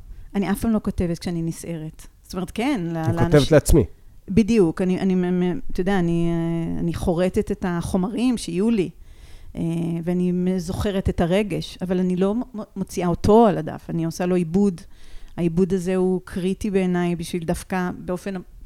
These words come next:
Speaker 1: פרדוקסלי לת-, לתקשר עם, עם הקוראים. אה,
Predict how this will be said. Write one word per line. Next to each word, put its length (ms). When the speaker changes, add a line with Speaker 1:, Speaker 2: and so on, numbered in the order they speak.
Speaker 1:
פרדוקסלי 600
לת-, 260
לתקשר 680
עם, 300
עם 120
הקוראים. 480
אה, 40